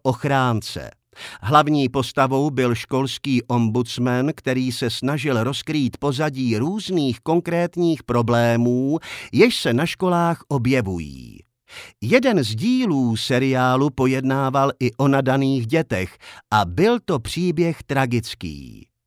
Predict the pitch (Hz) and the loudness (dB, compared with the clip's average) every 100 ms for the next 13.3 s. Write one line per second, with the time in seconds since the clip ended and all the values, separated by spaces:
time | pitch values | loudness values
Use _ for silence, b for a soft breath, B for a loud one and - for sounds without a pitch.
0 | B B B 113 190 233 208 113 147 143 | B B B 2 6 6 4 4 4 4
1 | 156 151 151 123 110 - 139 139 151 135 | 2 0 2 0 -2 -4 -2 -2 -4 -4
2 | 139 131 127 110 175 - 190 160 127 123 | -2 0 0 0 -2 0 2 2 2 2
3 | 120 - 113 156 170 - 170 165 165 165 | 0 -4 -4 -2 -2 -2 -2 -2 -2 -4
4 | 156 135 107 113 170 170 165 165 160 160 | -2 0 0 2 2 2 0 0 0 2
5 | 160 151 143 - 147 147 - 131 120 - | 0 0 -2 -4 -2 -2 -2 -2 -2 0
6 | 117 80 65 64 - b b b b b | 0 -2 -8 -12 -18 b b b b b
7 | 104 104 180 170 - 156 113 98 64 50 | -4 4 4 4 -2 -2 0 -2 -4 -16
8 | _ _ _ _ _ B B - 151 165 | _ _ _ _ _ B B 0 4 6
9 | 175 190 262 - - 196 240 214 220 202 | 4 4 2 0 0 -2 -2 0 0 2
10 | 202 202 - 165 190 185 - 151 131 185 | 2 0 -2 -2 -2 -4 -2 2 2 2
11 | 151 135 117 165 170 180 170 _ 139 117 | 0 -2 0 0 0 -2 -4 _ -2 0
12 | 139 151 151 151 143 143 120 127 117 104 | 2 2 2 0 0 0 0 0 0 -2
13 | - 67 | -4 -12